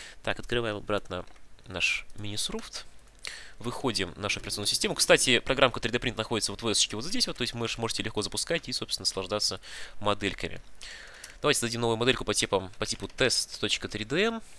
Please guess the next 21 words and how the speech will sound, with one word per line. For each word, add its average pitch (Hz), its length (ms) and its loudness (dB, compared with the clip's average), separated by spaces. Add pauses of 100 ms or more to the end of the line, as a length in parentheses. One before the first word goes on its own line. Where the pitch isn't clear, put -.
(840)
И - 60 -10
с - 60 2
помощью 139 280 2
среднего 120 280 6
колеса 110 320 4
мыши, 113 280 2
средней 98 220 2
кнопки 101 220 -6
мыши 117 180 0
мы 107 80 -2
вставляем 95 500 2 (120)
наш 90 180 -2
текст - 240 -2
из 92 60 -6
буфера 92 300 -4
обмена 92 200 -4
реального 87 420 -2
в 90 80 -10
Open 90 160 -8
Computerский. - 560 -6 (480)
Дальше. - 380 8